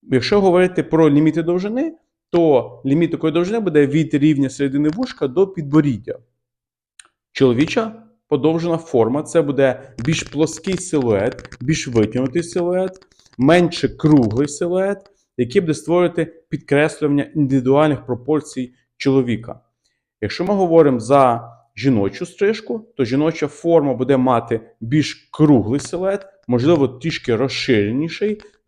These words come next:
підкреслюючи м'які заокруглені риси в тілі жінки. Ця різниця в першу чергу стосується індивідуальних пропорцій від природи чоловічих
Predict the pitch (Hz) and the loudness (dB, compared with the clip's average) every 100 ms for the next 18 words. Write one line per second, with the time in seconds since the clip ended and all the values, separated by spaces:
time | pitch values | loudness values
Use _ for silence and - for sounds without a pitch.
0 | - _ _ - 120 139 151 175 175 165 | -20 _ _ -8 -2 2 2 2 -2 -2
1 | 170 160 - 120 117 117 120 170 170 - | -4 -6 -6 -2 -2 -2 -4 -4 -4 -10
2 | 107 120 120 156 135 135 123 123 - - | 2 2 4 0 2 2 2 -2 -6 -4
3 | 113 120 151 147 139 110 110 143 143 143 | 2 4 4 2 -2 -2 0 0 0 -6
4 | - 131 127 127 123 _ _ _ 101 143 | -4 0 0 -2 -6 _ _ _ 0 2
5 | 120 - - - _ _ _ _ _ _ | 2 0 -14 -20 _ _ _ _ _ _
6 | _ _ _ _ _ _ _ _ - - | _ _ _ _ _ _ _ _ -16 0
7 | 185 202 196 - 143 156 156 220 247 160 | 2 2 0 2 2 2 2 0 0 -4
8 | - 170 175 - 208 185 165 - - 190 | 0 0 0 0 -2 -2 -4 -12 0 2
9 | 190 180 - 156 151 156 175 165 156 - | 2 -4 -2 0 0 2 2 0 -2 -4
10 | 151 - 202 202 139 143 - 160 165 156 | -4 0 -2 -2 -8 -8 -4 0 4 4
11 | 113 98 98 _ _ - 143 131 156 220 | 4 0 -6 _ _ 0 4 4 2 -4
12 | 240 226 | -6 -6